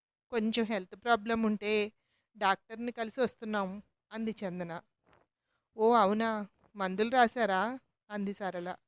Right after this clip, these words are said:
"అవును సరళ, దాంతోపాటు యోగా చెయ్యాలంట.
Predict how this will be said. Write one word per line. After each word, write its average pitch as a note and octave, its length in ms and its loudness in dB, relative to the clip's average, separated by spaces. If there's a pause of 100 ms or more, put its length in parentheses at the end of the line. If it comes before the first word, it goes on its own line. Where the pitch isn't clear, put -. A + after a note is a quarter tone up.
(580)
"అవును G3+ 320 4
సరళ, G3+ 360 0 (360)
దాంతోపాటు G#3 800 2 (560)
యోగా F#3+ 380 4
చెయ్యాలంట. G3+ 600 0